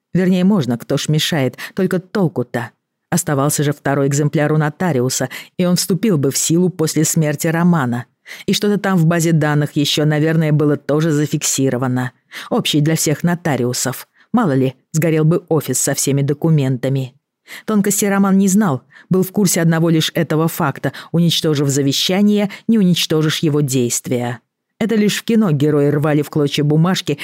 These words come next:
и автоматически становились свободными. В реальной жизни все было иначе. Когда Роман прошлой зимой оформлял завещание у нотариуса, тот проинформировал своего клиента на всякий случай:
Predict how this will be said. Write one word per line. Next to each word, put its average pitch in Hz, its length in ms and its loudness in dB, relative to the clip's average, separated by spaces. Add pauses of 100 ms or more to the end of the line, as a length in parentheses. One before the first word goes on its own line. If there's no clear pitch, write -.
(140)
и 233 80 -2
автоматически 170 760 0
становились 147 580 0
свободными. 127 880 -2 (260)
В - 80 0
реальной 165 460 2
жизни 170 440 2 (160)
все 151 200 -2
было 139 280 2
иначе. 113 520 -4 (640)
Когда 160 200 2
Роман 143 300 2
прошлой 139 380 0
зимой 135 460 0 (120)
оформлял 143 480 0
завещание 139 560 0
у 143 60 0
нотариуса, 143 640 0 (240)
тот 185 200 -4
проинформировал 185 720 2
своего 135 340 0
клиента 147 540 2
на 143 120 0
всякий 147 360 0
случай: 131 540 -2